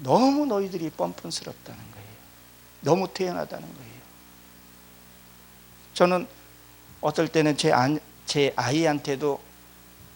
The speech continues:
양육의 차원으로 야단을 치고도 내가 미안한 생각을 가져요.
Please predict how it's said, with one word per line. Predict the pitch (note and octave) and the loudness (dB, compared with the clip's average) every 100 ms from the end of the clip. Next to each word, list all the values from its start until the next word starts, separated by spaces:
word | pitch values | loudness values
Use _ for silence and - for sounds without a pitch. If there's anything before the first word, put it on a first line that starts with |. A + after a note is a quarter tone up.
| - - - - E3 | -20 -20 -20 -6 0
양육의 | C3 F3 E3+ E3 | 2 2 2 0
차원으로 | - E3+ D#3+ D3+ D3+ C#3 | 2 2 2 2 0 0
야단을 | B2 C#3+ C3 A#2+ | -2 -4 -4 -4
치고도 | - C3+ C3 | -6 -6 -8
내가 | A2+ G#2 A2+ - - - - - - - - - - - - | -8 -8 -10 -12 -20 -20 -20 -20 -20 -20 -20 -20 -20 -20 -6
미안한 | B2 B2+ C3 A#2+ | -2 0 0 -2
생각을 | D#3 C3 A2 G2 | -4 -4 -4 -6
가져요. | - - - | -8 -10 -12